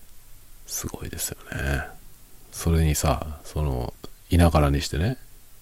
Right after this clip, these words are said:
自分の家にいながらにして、好きなだけアクセスできる。すごいよ。とんでもない世の中ですよね。つい二十年ぐらい前にはね、考えられなかっ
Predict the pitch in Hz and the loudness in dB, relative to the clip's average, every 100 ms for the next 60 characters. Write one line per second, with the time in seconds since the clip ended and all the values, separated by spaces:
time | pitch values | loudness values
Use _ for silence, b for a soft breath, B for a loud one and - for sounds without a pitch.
0 | - 80 73 71 65 67 69 - - 65 | -6 0 2 2 2 2 2 2 0 0
1 | 62 - - - - - - - - - | 0 -4 -6 -6 -8 -8 -14 -18 -16 -16
2 | - - - - - - - - 76 69 | -18 -20 -20 -20 -16 -8 -2 2 2 2
3 | 69 71 - - - - 85 - - - | -2 -4 -4 -6 -4 -4 -4 -6 -10 -18
4 | - - - - - - - - - - | -16 -16 -18 -20 -20 -20 -20 -18 -18 -18
5 | - - - - - - 107 - - 110 | -20 -10 -6 -4 -4 -4 -4 -6 -8 -8
6 | 117 107 - 82 - - - - 69 85 | -8 -6 -6 -6 -8 -12 -8 -6 -2 2
7 | 90 87 82 64 64 - - - - - | 4 4 2 0 -4 -4 -6 -6 -6 -6
8 | - 69 - - - - - - - - | -4 -4 -6 -14 -16 -16 -16 -18 -20 -20
9 | - - - - - - - - - - | -20 -20 -20 -20 -18 -18 -18 -20 -4 6
10 | 123 80 78 78 85 87 85 87 92 71 | 8 8 6 4 6 8 8 8 6 4
11 | 65 62 64 - - 60 - B B B | 2 -4 -6 -8 -6 -6 -8 B B B
12 | B B B B - - - 80 78 73 | B B B B -20 -16 -6 -2 2 2
13 | 71 71 65 | 2 0 -2